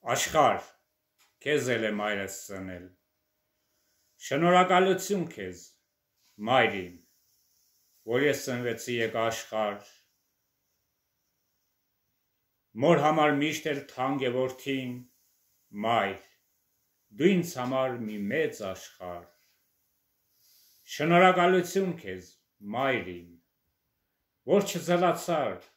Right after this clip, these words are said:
ծնեցիր ինձ։ Մոր սերը լույս կտա աշխարհին, մոր սերը վեհ է ամեն ինչից։ Մայր,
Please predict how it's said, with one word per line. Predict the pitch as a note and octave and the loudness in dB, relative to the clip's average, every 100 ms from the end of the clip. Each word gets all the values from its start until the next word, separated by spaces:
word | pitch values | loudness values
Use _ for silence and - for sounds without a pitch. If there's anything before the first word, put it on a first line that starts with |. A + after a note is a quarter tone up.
| _ _ _ _ _ _ _ | _ _ _ _ _ _ _
ծնեցիր | D3 D3+ D#3+ - - D3+ A2 | -2 -2 -2 -4 -6 -6 -6
ինձ։ | G2+ F#2 F2+ _ _ _ _ _ _ _ _ _ _ _ _ - | -8 -10 -14 _ _ _ _ _ _ _ _ _ _ _ _ -12
Մոր | G2+ F3 F3 | 0 0 0
սերը | - E3 D#3+ D#3 | -2 -4 -2 -2
լույս | C3+ D3+ D3 - | -2 -2 -2 -8
կտա | - C3 C#3+ | -8 -6 -4
աշխարհին, | C#3 - C#3 C3 C#3 C#3 C3 C3 - _ _ _ _ _ G#2 | -6 -8 -4 -2 -2 -2 -6 -12 -20 _ _ _ _ _ -4
մոր | A#2+ A#2+ | -2 -2
սերը | - A#2+ A#2 | -4 -2 -2
վեհ | G#2 C3+ D3+ G#2 | -2 0 0 -2
է | F#2 F#2 - _ | -8 -8 -12 _
ամեն | A#2 G#2 G2+ G2+ A2 D3+ D3+ B2 | -10 -6 -4 -4 -4 -4 -6 -8
ինչից։ | A2 G#2 G2+ - F#2 F2+ - _ _ _ _ _ _ _ _ _ _ A#2 | -8 -10 -12 -16 -14 -16 -20 _ _ _ _ _ _ _ _ _ _ -10
Մայր, | A2+ B2 A2 F#2+ | -2 0 2 -2